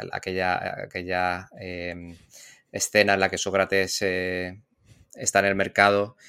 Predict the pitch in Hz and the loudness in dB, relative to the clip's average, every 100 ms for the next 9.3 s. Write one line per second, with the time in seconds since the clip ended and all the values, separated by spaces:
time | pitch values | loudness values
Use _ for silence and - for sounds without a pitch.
0 | - - _ - 107 - 101 95 90 101 | -20 -20 _ -6 0 4 4 4 4 4
1 | 104 98 98 98 92 98 90 90 90 92 | 6 6 6 4 0 -2 0 -2 -4 -2
2 | 104 117 - - - 127 120 120 110 107 | 0 0 -6 -6 -2 2 2 4 4 4
3 | 101 123 120 98 - 87 - - - - | 2 4 4 4 0 -2 -2 -12 -16 -16
4 | - 98 92 90 95 117 113 110 107 98 | -12 -12 -10 -6 -2 2 2 2 2 2
5 | 110 120 110 95 104 127 - - 95 95 | 2 2 2 0 2 2 0 -4 0 0
6 | 92 104 117 131 117 107 107 98 - 104 | 4 4 4 2 0 -2 -4 -4 -6 -6
7 | 85 - _ _ - 110 131 127 123 117 | -10 -18 _ _ -4 0 2 4 6 6
8 | 123 120 120 - 120 127 117 107 107 101 | 6 6 4 2 2 0 0 0 0 0
9 | 117 - | -2 -4